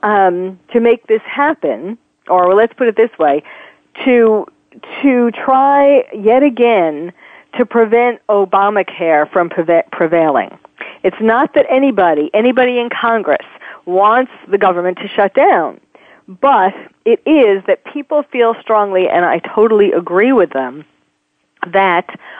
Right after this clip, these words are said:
Obamacare would be the death knell for this country, literally. It is, um, something that is going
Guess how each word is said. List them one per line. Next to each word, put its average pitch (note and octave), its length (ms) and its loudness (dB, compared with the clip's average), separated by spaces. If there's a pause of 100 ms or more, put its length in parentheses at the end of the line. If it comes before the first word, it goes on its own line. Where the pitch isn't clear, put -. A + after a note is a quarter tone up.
(260)
Obamacare F#3 1080 0
would F3+ 220 -2
be G3+ 140 2
the F3 120 0
death G3 300 0 (100)
knell D3+ 480 -6
for F3+ 80 -4
this E3+ 240 -4
country, D3+ 560 -4
literally. F#3+ 640 -2 (960)
It G#3 200 2
is, G3 320 -2 (380)
um, E3 500 -2 (420)
something C4 500 0
that F3 340 0 (720)
is G3 240 2
going A#3+ 320 0